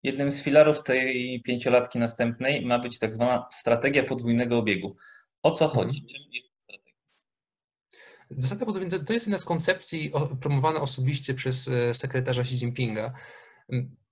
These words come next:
Speaker 2: <laughs> mówiąc szczerze, nie jest to jakaś szczególnie odkrywcza koncepcja, e, bo on właściwie zakłada, że, em,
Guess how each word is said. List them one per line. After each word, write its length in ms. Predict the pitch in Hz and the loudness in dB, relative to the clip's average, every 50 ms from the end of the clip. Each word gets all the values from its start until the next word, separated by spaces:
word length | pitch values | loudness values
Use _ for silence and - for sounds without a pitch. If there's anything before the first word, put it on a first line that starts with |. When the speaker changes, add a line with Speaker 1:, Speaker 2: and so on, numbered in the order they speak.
| _ _ | _ _
Speaker 2:
<laughs> 1000 | - - - - - - _ - 143 143 147 143 - - - 131 - 147 139 143 | -20 -16 -16 -16 -16 -16 _ -14 -12 -10 -10 -12 -12 -14 -18 -16 -14 -12 -10 -6
mówiąc 380 | 151 170 196 214 214 202 196 | -4 -2 0 2 2 0 0
szczerze, 400 | - - - - 214 214 202 180 | -2 -2 0 0 2 4 4 2
nie 180 | 170 165 196 240 | 2 2 0 -2
jest 160 | 285 269 - | -2 -2 -4
to 60 | - | -4
jakaś 180 | 190 196 170 156 | -4 -2 -2 -2
szczególnie 520 | - - - 156 143 143 175 180 165 156 | -2 -2 -2 0 0 0 0 2 2 4
odkrywcza 420 | 139 127 131 - 135 123 127 - 107 | 4 2 0 0 -2 0 0 -2 -4
koncepcja, 680 | - - 107 104 - 110 104 - - - 104 104 117 127 - - - - - - - | -4 -4 -6 -4 -4 -6 -6 -8 -8 -10 -10 -10 -10 -12 -16 -18 -20 -20 -16 -8 -4
e, 160 | 127 123 127 | -4 -2 0
bo 140 | 131 131 156 | 0 0 0
on 140 | 208 262 | 2 2
właściwie 340 | 262 240 214 - 214 202 196 | 2 2 0 0 2 2 2
zakłada, 640 | 170 170 165 - - 165 175 - 170 165 165 160 156 | 4 2 2 4 6 6 6 6 6 4 4 4 4
że, 580 | 143 139 139 147 147 143 139 139 135 135 139 | 2 2 2 4 6 6 8 8 8 6 6
em, 720 | 139 139 131 127 123 120 120 120 120 120 120 120 123 131 - | 4 4 4 4 4 4 2 0 -2 -2 -2 -2 -4 -6 -8